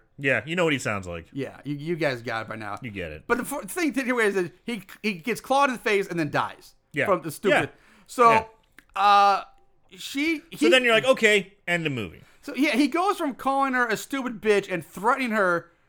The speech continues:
Speaker 2: to thanking her for being nice, even though she somehow kills him by scratching his face. That's a giant
Speaker 1: So the
Speaker 2: and from one spectrum to the other.
Speaker 1: Woo, that's a bipolar move right
Speaker 2: So,
Speaker 1: there.
Speaker 2: so with, now with both Scarecrow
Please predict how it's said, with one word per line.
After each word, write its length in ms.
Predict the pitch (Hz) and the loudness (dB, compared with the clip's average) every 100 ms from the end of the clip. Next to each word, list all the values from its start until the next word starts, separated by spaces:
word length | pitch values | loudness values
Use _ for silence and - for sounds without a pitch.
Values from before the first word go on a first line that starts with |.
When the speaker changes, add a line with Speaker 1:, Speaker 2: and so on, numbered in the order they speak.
| _ _ _ _ _ _ - | _ _ _ _ _ _ -8
Speaker 2:
to 120 | 214 | -6
thanking 540 | - - 247 311 320 | -6 -6 -2 -2 0
her 100 | 302 | 2
for 120 | 277 240 | 2 0
being 360 | 240 226 196 | -4 -4 -2
nice, 360 | 214 233 190 180 | 0 2 2 -2
even 220 | 220 240 | -8 -2
though 160 | 226 208 | 0 0
she 220 | - 202 | -4 -12
somehow 400 | - 240 226 202 | -4 -2 2 0
kills 500 | - - 233 233 220 | -2 -2 2 2 0
him 160 | 202 180 | -4 -2
by 140 | 165 | -2
scratching 440 | - 185 170 - | -4 -4 -2 -4
his 140 | 151 - | -10 -10
face. 320 | 110 113 - _ _ | -14 -16 -20 _ _
That's 220 | 214 330 349 | -4 -2 -4
a 60 | |
giant 680 | 220 175 220 208 208 190 - _ _ | -6 -2 2 2 2 -4 -6 _ _
Speaker 1:
So 220 | 143 110 | -10 -10
the 160 | 92 175 | -6 -2
Speaker 2:
and 400 | 185 185 180 143 | 0 0 -6 -6
from 240 | 190 180 | -2 2
one 160 | 185 196 | 2 2
spectrum 260 | 214 175 | 2 -2
to 80 | 160 | -2
the 120 | 156 | 2
other. 240 | 156 135 165 | 2 2 6
Speaker 1:
Woo, 460 | 403 415 277 113 107 | 8 8 6 0 -2
that's 220 | 185 - | -2 0
a 280 | 117 98 92 | -2 -2 -6
bipolar 460 | 98 98 101 104 95 | -4 -4 -4 -6 -6
move 180 | 98 95 | -8 -6
right 120 | 95 | 0
Speaker 2:
So, 160 | 104 107 | 4 4
Speaker 1:
there. 240 | 98 98 _ _ _ _ | 2 -4 _ _ _ _
Speaker 2:
so 300 | - 220 220 | -4 0 0
with, 220 | 214 233 208 | 2 0 2
now 240 | 269 330 | 2 4
with 160 | 285 - | 2 4
both 240 | 254 233 | 4 4
Scarecrow 680 | - 269 277 277 254 247 | 0 0 2 4 6 6